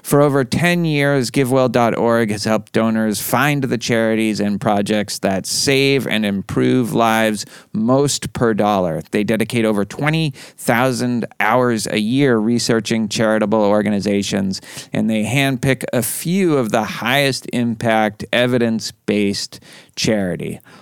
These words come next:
All of that research, and I love this, is available for free on their rep website. And more importantly, GiveWell never takes any fees, so all of your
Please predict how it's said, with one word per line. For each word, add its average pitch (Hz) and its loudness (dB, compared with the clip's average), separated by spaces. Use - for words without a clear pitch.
All 170 2
of 196 0
that 151 2
research, 110 -2
and 104 -2
I 104 0
love 120 0
this, 107 0
is 98 0
available 113 0
for 160 2
free 127 2
on 147 0
their 135 2
rep 110 0
website. 101 -2
And 104 -2
more 175 0
importantly, 117 0
GiveWell 110 0
never 139 2
takes 123 -2
any 160 0
fees, 110 -2
so 101 0
all 135 2
of 95 -2
your 104 0